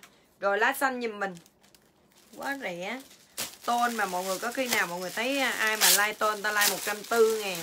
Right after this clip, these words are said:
luôn á. Lá xanh kèm giá tiền luôn đi Vi Huyền ơi.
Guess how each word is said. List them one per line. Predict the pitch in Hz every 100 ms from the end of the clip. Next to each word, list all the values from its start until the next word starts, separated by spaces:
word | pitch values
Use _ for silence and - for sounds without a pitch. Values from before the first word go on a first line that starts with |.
| 170
luôn | 190
á. | 202 269 - - - - - - - - - -
Lá | 240 277
xanh | 269 254
kèm | 240 202
giá | 214
tiền | 233 262 220
luôn | 214 226
đi | 233
Vi | 226 233
Huyền | 226 202 175
ơi. | 196